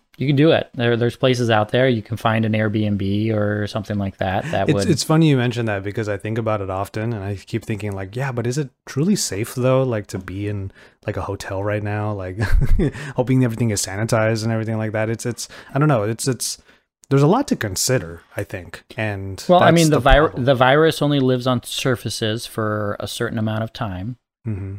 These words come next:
Speaker 1: So if, like, if you wanna, I, I think they say it's, I think the max is, like, twenty-four hours.
Speaker 2: Something like that,
Speaker 1: Um,
Speaker 2: yeah.
Speaker 1: so if you wanna be extra safe, you rent an Airbnb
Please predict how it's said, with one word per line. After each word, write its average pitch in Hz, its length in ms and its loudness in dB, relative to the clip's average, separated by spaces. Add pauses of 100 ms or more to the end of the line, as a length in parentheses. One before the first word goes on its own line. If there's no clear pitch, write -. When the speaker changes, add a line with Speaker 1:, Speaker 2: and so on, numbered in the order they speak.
Speaker 1:
So 110 340 0
if, 110 320 -6
like, 113 260 0
if 107 140 -4
you 123 80 0
wanna, 127 280 0 (460)
I, 113 300 0
I 110 40 0
think 123 200 -6
they 113 100 -2
say 104 200 -6
it's, - 260 -12 (340)
I 113 80 -4
think 107 240 -8
the 101 80 -6
max 95 420 -8
is, 95 100 -8
like, 95 200 -8
twenty-four 95 500 -8
hours. 90 480 -4 (160)
Speaker 2:
Something 104 300 -6
like 98 80 -6
that, 92 160 -6
Speaker 1:
Um, 104 140 -6
Speaker 2:
yeah. 101 40 -8
Speaker 1:
so 123 400 2
if 110 240 -2
you 123 80 2
wanna 127 140 2
be 123 120 2
extra 131 320 0
safe, 123 380 0
you 117 140 0
rent 120 260 -2
an 117 80 -2
Airbnb 110 920 -2